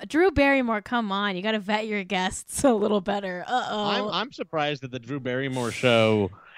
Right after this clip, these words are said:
Speaker 2: actually exists and it's not just, like, a bad S N L premise. I thought it was just a bad S N L premise.
Speaker 1: No, it's a real show. And honestly, Jack, come on. Don't be rude to Drew. What did Drew ever do to you?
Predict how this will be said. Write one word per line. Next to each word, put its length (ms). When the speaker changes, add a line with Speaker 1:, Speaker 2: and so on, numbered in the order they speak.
Speaker 2:
actually 460
exists 760
and 100
it's 180
not 220
just, 220
like, 120
a 60
bad 320
S 220
N 80
L 160
premise. 640
I 140
thought 160
it 60
was 160
just 160
a 40
bad 240
S 220
N 80
L 160
premise. 300
Speaker 1:
No, 240
it's 160
a 80
real 240
show. 260
And 180
honestly, 440
Jack, 340
come 240
on. 160
Don't 160
be 140
rude 300
to 80
Drew. 600
What 100
did 180
Drew 280
ever 160
do 220
to 60
you? 400